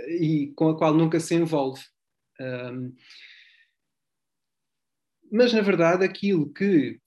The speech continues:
eh, e, portanto, o que ele está a fazer é, hum, resumindo, hum, <clears throat> fazer a vida seguir o plot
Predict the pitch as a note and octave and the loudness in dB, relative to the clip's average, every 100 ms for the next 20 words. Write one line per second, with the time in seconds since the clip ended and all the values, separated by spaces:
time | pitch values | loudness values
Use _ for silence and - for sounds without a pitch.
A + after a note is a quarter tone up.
0 | - D3 D#3 D#3+ - D#3 C3+ C3 E3+ D#3+ | -12 -4 -4 -4 -2 -2 -2 -2 0 0
1 | E3 D#3+ D#3+ E3+ F3+ G3 F#3 F3 F#3+ A3+ | 0 -2 -2 -6 -2 0 2 0 -2 -6
2 | _ _ _ _ _ C#3+ C3+ C3+ C3 C3 | _ _ _ _ _ -6 -4 -2 -4 -4
3 | B2+ B2+ C3 C#3 D3 D#3+ D#3+ F3+ G3 G3+ | -4 -6 -6 -6 0 4 6 4 2 0
4 | G#3+ A3 _ _ _ - E3+ F3 F3 F3 | -4 -6 _ _ _ -6 -2 0 0 0
5 | F3+ F#3 F#3 - _ _ _ _ - G3 | -2 -4 -6 -10 _ _ _ _ -2 -2
6 | - E3+ E3 - F3+ E3 F#3 F3+ D#3+ F#3+ | 0 -2 -4 0 2 4 6 6 4 2
7 | G#3+ G#3 A3 - F#3+ D#3+ F3+ G#3 G#3+ A3 | 0 0 -2 -4 -6 -4 0 2 0 -4
8 | - _ _ _ _ _ _ F3 F3 E3+ | -14 _ _ _ _ _ _ 0 4 6
9 | E3 E3 F3 F3 F3+ - | 4 0 0 0 0 -6